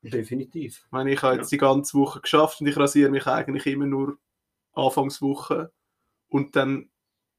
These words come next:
Speaker 2: Endswoche wieder.
Speaker 1: Darum sehe ich dich nie rasiert.
Speaker 2: <laughs> Ja.
Speaker 1: Ja, das,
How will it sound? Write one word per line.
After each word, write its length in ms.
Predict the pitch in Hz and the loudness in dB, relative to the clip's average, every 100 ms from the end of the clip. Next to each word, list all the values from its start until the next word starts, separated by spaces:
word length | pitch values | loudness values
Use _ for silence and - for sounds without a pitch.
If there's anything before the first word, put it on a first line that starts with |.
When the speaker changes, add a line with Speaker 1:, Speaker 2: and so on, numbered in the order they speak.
| _ _ | _ _
Speaker 2:
Endswoche 720 | 131 143 143 135 131 - 131 | -2 -2 -2 -4 -4 -4 -6
wieder. 220 | 120 113 - | -8 -14 -14
Speaker 1:
Darum 360 | - 127 139 139 | -6 -2 0 -2
sehe 240 | - 135 131 | -2 -2 0
ich 220 | 123 - | -2 -6
dich 200 | 127 131 | -8 -4
nie 180 | 123 123 | 0 0
rasiert. 500 | 120 110 143 220 - | 0 -2 -4 -2 4
Speaker 2:
<laughs> 540 | 165 151 170 220 - | 6 6 6 2 2
Ja. 200 | 220 - | 0 0
Speaker 1:
Ja, 80 | 165 | -4
das, 180 | 175 | -4